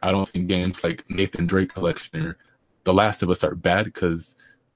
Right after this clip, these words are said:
a lot of those pe-, those are exclusive to P S three, so they're not multi-plat, so a lot of people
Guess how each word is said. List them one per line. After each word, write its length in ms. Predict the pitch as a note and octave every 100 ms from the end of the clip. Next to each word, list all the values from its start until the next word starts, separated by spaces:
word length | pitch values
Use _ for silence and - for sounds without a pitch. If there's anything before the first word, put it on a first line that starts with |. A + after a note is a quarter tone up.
| _ _
a 80 | A2
lot 160 | G#2 A2
of 100 | G#2+
those 140 | G#2+
pe-, 220 | - A2+
those 220 | F2+ G2+ G2
are 100 | F#2
exclusive 500 | - - G#2+ - F2+
to 80 | E2+
P 160 | G#2+
S 120 | F#2 -
three, 200 | F#2 G2
so 140 | -
they're 100 | F2
not 180 | F2 D#2
multi-plat, 600 | E2 F2+ - F#2+ F#2+ E2+
so 100 | -
a 40 |
lot 200 | D#2+ E2+
of 60 | E2+
people 380 | G2+ - F2